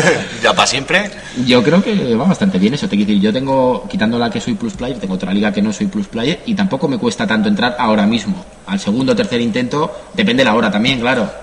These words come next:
Speaker 2: Yo no, yo media hora antes de que empiece la jornada, <laughs> no intento ya no entrar
Speaker 1: <laughs> No.
Speaker 2: directamente, o sea, ni lo intento.
Speaker 1: Sí que hay que mejorar el tema de los móviles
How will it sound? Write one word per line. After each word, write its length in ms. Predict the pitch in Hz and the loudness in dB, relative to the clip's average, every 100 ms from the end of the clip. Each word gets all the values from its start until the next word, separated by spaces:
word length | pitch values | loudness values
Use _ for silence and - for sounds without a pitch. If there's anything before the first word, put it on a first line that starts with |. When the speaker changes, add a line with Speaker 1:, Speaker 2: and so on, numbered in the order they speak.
| - | -8
Speaker 2:
Yo 220 | 98 120 147 | 0 2 4
no, 260 | 156 139 | 4 4
yo 300 | 127 170 196 - | 4 6 4 2
media 260 | 143 165 | 2 6
hora 80 | 170 | 6
antes 200 | 165 165 | 6 4
de 300 | 156 156 143 | 6 6 4
que 140 | 135 131 | 0 0
empiece 280 | 127 107 | 0 -2
la 100 | 123 | -2
jornada, 340 | 117 127 139 165 139 185 - | -2 -2 -2 -2 0 0 0
<laughs> 40 | |
no 280 | 113 117 120 | -4 0 0
intento 320 | 117 - - | 0 -2 0
ya 140 | 123 123 | 2 2
no 80 | 110 | 2
entrar 200 | 98 98 | 2 0
Speaker 1:
<laughs> 40 | |
No. 40 | 92 | 0
Speaker 2:
directamente, 400 | 98 92 87 80 | -2 -2 -6 -10
o 60 | |
sea, 160 | - 90 | -8 -2
ni 140 | 107 | 0
lo 60 | 107 | 0
intento. 320 | 101 98 - - - | 0 0 -4 -12 -8
Speaker 1:
Sí 180 | - 117 | -2 2
que 80 | 107 | 2
hay 60 | |
que 80 | 107 | 2
mejorar 400 | 104 107 107 107 | 0 2 2 2
el 140 | 104 | 2
tema 260 | 101 98 98 | 0 0 0
de 80 | 95 | 2
los 180 | 101 104 | 0 -2
móviles 600 | 110 107 107 123 - | -4 0 0 0 -2